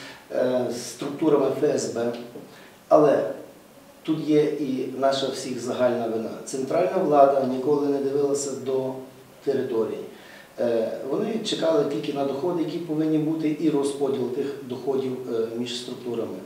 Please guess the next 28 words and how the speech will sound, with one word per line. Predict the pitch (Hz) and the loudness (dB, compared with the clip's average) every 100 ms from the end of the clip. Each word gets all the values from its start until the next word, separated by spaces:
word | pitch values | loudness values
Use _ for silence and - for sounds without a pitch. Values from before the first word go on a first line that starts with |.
| - - - | -14 -18 -16
З | - | -4
Кримом | 147 147 139 | 2 2 2
треба | 139 139 | 0 0
було | 131 | -2
працювати. | 131 120 127 117 107 - - - | -4 -4 -4 -4 -4 -6 -8 -6
Крим, | 143 165 160 139 | -2 0 0 -2
е, | 123 | -2
на | 123 123 | -2 -2
сьогодні, | 135 135 143 143 139 - - - - 117 | 0 2 2 2 0 -2 -10 -16 -16 -8
е, | 113 113 110 110 - - - - - - - - - 127 | -2 -2 -2 -8 -14 -20 -20 -20 -20 -20 -20 -20 -10 -2
жив | 175 - | 0 2
собі | 151 143 | 0 -2
своїм | - 156 151 131 | 0 2 2 2
життям, | 123 123 160 170 170 135 | 0 0 2 2 2 -2
і | 120 | -2
до | 123 143 | -2 0
нього | 147 135 | 2 2
ніхто, | 123 127 135 127 123 | 0 -2 -2 -2 -4
це... | - - - 123 151 | -8 -12 -12 -10 -4
дуже | 190 151 139 127 127 170 | 0 2 2 0 -4 -2
ніколи | 156 156 175 160 | 0 2 4 4
навіть | 156 151 | 4 4
не | 151 | 2
було, | 160 151 143 143 - | 2 2 2 -2 -4
не | 143 156 | 2 4
пам'ятаю | 156 147 147 147 202 - | 4 4 4 4 4 2
своєї | 165 165 | -2 0
пам'яті, | 208 190 - | 2 2 0